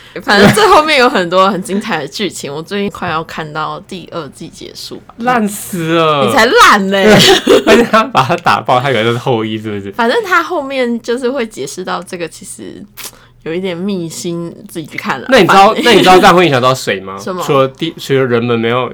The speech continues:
Speaker 2: 满月可以看之外。
Speaker 1: 嗯，还会有什么？潮-，潮起潮落吗？
Speaker 2: 潮起潮落是，是跟地心引力比较有关系。
Speaker 1: 哦，那，那不会有什么影响吧？要不然打，打爆七十趴还会有什么影响？
Speaker 2: 你知道那个吗？
Speaker 1: 那个？
Speaker 2: 月球上的生物啊。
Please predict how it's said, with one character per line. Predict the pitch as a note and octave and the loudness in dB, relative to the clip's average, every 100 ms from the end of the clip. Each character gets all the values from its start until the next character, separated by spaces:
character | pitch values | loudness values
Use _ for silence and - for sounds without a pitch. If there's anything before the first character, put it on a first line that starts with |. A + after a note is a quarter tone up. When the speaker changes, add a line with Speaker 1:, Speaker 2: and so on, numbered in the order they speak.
| C3+ | -6
Speaker 2:
满 | G#2 | -6
月 | A2 | -6
可 | A#2 | -8
以 | G2+ | -10
看 | - G2 | -12 -16
之 | F2+ G2 | -16 -12
外。 | F#3+ | -8
Speaker 1:
嗯， | F#3 E3 - _ _ - | -8 -10 -16 _ _ -18
还 | F3+ | -16
会 | F#3+ G#3 | -12 -12
有 | F#3+ | -12
什 | - | -14
么？ | D#3 - | -18 -18
潮-， | - F3 | -12 -12
潮 | - E3 | -10 -10
起 | F3 - | -10 -12
潮 | A#3+ - A#2+ | -12 -10 -8
落 | D#3+ C#3+ | -8 -8
吗？ | G2 C2 - - - | -10 -16 -18 -20 -20
Speaker 2:
潮 | - G#3 | -10 -8
起 | E3 | -6
潮 | A#2+ G#2+ | -6 -2
落 | C3 | -2
是， | A#2+ - - _ _ _ _ _ _ _ | -2 -8 -20 _ _ _ _ _ _ _
是 | - | -6
跟 | C#3 | -4
地 | - C3 | -2 -6
心 | - A2+ | -4 -8
引 | G2+ | -8
力 | |
比 | G2 | -10
较 | F#2 | -14
有 | |
关 | A#2+ C#3 | -14 -20
系。 | G#2 A2+ - _ - | -20 -20 -20 _ -14
Speaker 1:
哦， | G#3 G#3 | -10 -8
那， | A#3 D#4 | -10 -12
那 | C4 D4 | -16 -16
不 | B3 A3+ | -14 -10
会 | |
有 | A3 | -10
什 | G#3+ | -10
么 | F#3 D#3+ | -10 -10
影 | D#3 | -10
响 | F3+ C3 A2+ | -14 -14 -14
吧？ | - | -14
要 | - | -12
不 | A#3+ | -8
然 | A#3 | -8
打， | E3+ B2+ - | -8 -10 -10
打 | G#3 D3 | -10 -8
爆 | G#3 | -8
七 | G3+ - F#3 | -10 -12 -16
十 | F#3+ | -14
趴 | F#3 F3 | -12 -12
还 | E3 | -12
会 | F3+ | -12
有 | D3 | -14
什 | - | -14
么 | G#2 | -18
影 | G2 - | -18 -20
响？ | - - _ _ _ - | -20 -20 _ _ _ -14
Speaker 2:
你 | D3 | -10
知 | C#3 | -8
道 | F3+ | -4
那 | G#3 | -4
个 | G3+ | -4
吗？ | F3+ F3 E3+ E3+ E3+ _ | -6 -6 -6 -10 -16 _
Speaker 1:
那 | D#3 | -18
个？ | - G3 | -4 -2
Speaker 2:
月 | |
球 | F3+ C#3+ | 0 -4
上 | B2+ C#3 | -6 -8
的 | |
生 | C3 - B2+ | -8 -6 -4
物 | C3 A#2+ | -4 -4
啊。 | A2+ A2 | -6 -10